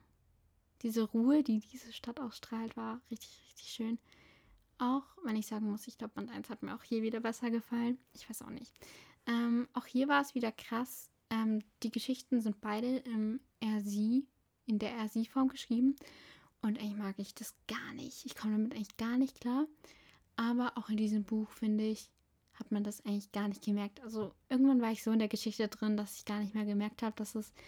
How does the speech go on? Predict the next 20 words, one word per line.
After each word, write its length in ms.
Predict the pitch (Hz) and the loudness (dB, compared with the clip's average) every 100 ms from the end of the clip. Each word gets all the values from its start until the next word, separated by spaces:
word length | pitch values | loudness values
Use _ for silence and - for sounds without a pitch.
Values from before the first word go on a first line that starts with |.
| - - - | -20 -18 -2
in 100 | 208 | 0
der 160 | 214 | 0
er-sie-Form 520 | 214 208 220 220 247 226 | 0 0 0 0 0 0
geschrieben 400 | 220 - 240 277 | 0 -2 0 0
ist 180 | 262 | -2
und 80 | 226 | -2
nicht 120 | 202 | 0
in 100 | 208 | 0
der 140 | 202 214 | -2 -4
Ich-Form. 440 | - - 220 247 - - _ _ _ | -10 -6 -2 -2 -4 -16 _ _ _
Deswegen, 600 | - - 214 214 208 254 - | -6 2 4 4 2 0 -6
ich 80 | |
kann 200 | - 226 220 | -4 0 0
euch 100 | - | -2
die 140 | - | -4
Reihe, 480 | 214 208 208 214 226 - - | -2 0 0 0 -2 -8 -2
ähm, 380 | 208 208 208 | 0 2 4
nur 140 | 214 226 | 2 2
empfehlen. 520 | 214 - 214 214 240 - | -2 0 0 2 0 -4
Und 320 | 220 214 208 | 0 2 2